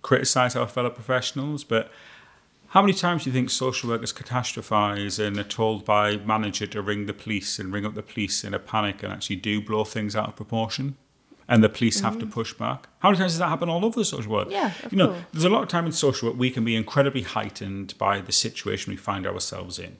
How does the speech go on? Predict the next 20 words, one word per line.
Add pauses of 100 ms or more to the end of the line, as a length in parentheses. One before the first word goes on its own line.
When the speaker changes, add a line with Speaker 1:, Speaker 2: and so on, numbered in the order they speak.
Speaker 2:
Mm-hmm.
Speaker 1:
Of
course,
again,
that's
human
nature.
You,
you're
reactive,
your
adrenaline
goes, (360)
you
need
a
solution
to
a
problem.